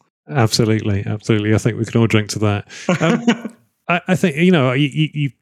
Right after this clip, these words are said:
Speaker 1: kind of come on to my next question really nicely there, Johan. You know, you, you mentioned climate change and the environment. And as we know, that the world is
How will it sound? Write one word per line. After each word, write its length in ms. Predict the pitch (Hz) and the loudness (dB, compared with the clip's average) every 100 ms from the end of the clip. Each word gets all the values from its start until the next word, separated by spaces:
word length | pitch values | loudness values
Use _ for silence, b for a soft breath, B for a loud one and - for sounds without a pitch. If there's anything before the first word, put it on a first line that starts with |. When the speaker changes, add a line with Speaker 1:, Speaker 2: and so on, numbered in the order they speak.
| - | 0
Speaker 1:
kind 180 | 135 | 2
of 140 | 131 113 | 2 2
come 180 | 139 127 | 2 2
on 100 | 120 | 2
to 80 | 120 | 2
my 60 | |
next 180 | 117 110 | 0 0
question 360 | - 120 - 107 | 0 -2 -2 0
really 220 | 110 107 | 2 2
nicely 460 | 104 107 107 - 104 | 0 0 0 2 0
there, 200 | 95 95 | 0 0
Johan. 400 | 101 104 104 113 | 0 2 2 2
You 60 | |
know, 80 | 113 | 2
you, 240 | 113 113 | 2 0
you 140 | 120 117 | 0 0
mentioned 420 | 117 113 110 98 | 2 0 -2 -2
climate 380 | - 107 104 101 | 2 2 2 0
change 280 | 110 101 98 | 0 2 0
and 120 | 101 | -2
the 40 | |
environment. 580 | 101 101 107 110 104 98 | -2 0 2 2 0 -2
And 340 | 110 117 117 - B B B B _ | -2 0 -2 -6 B B B B _
as 140 | 135 | 2
we 60 | 139 | 2
know, 200 | 143 151 | 4 2
that 160 | 139 - | 0 0
the 100 | 127 | 2
world 340 | 135 139 123 | 4 4 4
is 140 | 120 | 0